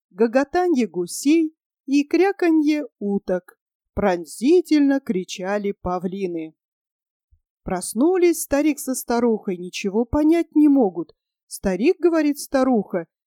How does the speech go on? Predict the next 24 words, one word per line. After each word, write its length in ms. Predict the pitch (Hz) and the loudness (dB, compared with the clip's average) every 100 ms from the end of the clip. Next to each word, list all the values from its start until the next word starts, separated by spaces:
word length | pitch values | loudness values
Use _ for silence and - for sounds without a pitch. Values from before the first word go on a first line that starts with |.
| _ | _
не 140 | 208 262 | -2 -2
хватало 640 | 277 294 311 294 349 349 | 0 0 2 2 2 4
нам 240 | 330 320 | 4 2
только, 380 | - 320 294 302 | 2 0 0 -2
чтоб 280 | - 320 - | -6 -6 -8
скотина 640 | - 311 294 247 269 302 | -6 -4 -2 0 2 2
со 200 | 302 294 | 0 -4
всей 280 | - 285 269 | -4 -4 -4
округи 400 | 262 277 240 226 | -2 -2 -2 -4
забрела 540 | 214 226 233 247 240 | -2 -2 0 0 0
на 120 | 226 | 0
наше 360 | 226 220 214 190 | 0 -2 -4 -6
поле 540 | - 294 349 233 165 - _ _ - | -2 2 4 4 0 -6 _ _ -2
и 120 | 277 | 0
вытоптала 640 | 262 294 208 - 208 202 | 2 0 0 -2 -2 -2
посевы. 760 | 196 226 - - 254 175 160 147 _ _ _ _ | 0 -2 -2 -2 0 0 -4 -12 _ _ _ _
Одевайся, 920 | - 220 208 214 220 302 294 240 180 - _ _ - | -6 -4 -2 -2 0 0 -2 -4 -4 -6 _ _ -4
пойдем 400 | 311 339 320 233 | 0 2 2 2
поглядим, 560 | 233 247 254 220 185 | 0 0 0 0 -4
что 340 | 170 - - 415 | -6 -6 2 2
там 240 | - 302 | 4 4
на 100 | 277 | 4
дворе 360 | 208 208 220 254 | 2 -2 -2 -4
делается". 920 | 196 196 233 190 170 - - 165 | -4 -2 0 0 -4 -8 -12 -14